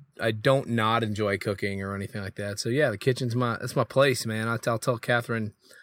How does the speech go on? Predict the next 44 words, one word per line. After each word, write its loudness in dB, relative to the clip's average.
"I'll 0
handle 2
this 2
if -10
you -2
just -6
do -2
everything 2
<laughs> -2
else." -2
<laughs> 0
Um, 0
no, -2
I, -4
I -2
help -4
out -4
in -2
other -2
places -8
too, -4
but -8
yeah, 4
cooking 4
for 2
the 2
masses, -2
man. -6
If -8
you've -2
got, 0
uh, -10
when 0
we, 4
when -4
you 2
guys 4
came 2
in 2
town, 0
or 0
you, -6
we -4
had, -2